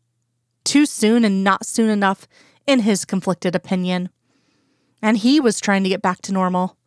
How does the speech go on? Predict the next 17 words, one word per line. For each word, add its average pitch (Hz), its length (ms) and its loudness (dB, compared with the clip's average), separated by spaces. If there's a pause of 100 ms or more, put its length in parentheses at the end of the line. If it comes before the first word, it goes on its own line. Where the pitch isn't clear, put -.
(680)
He'd 247 180 -2
spent 233 220 0
the 220 60 0
morning 202 400 0
shaping 214 440 0
up 202 120 -2
the 208 140 0
office 190 440 -2 (320)
into 247 160 -2
something 240 340 -2
Scully 208 520 0 (280)
could 302 100 -4
be 330 100 4
proud 277 400 -2
to 190 80 -2
return 180 380 -2
to. 170 280 -4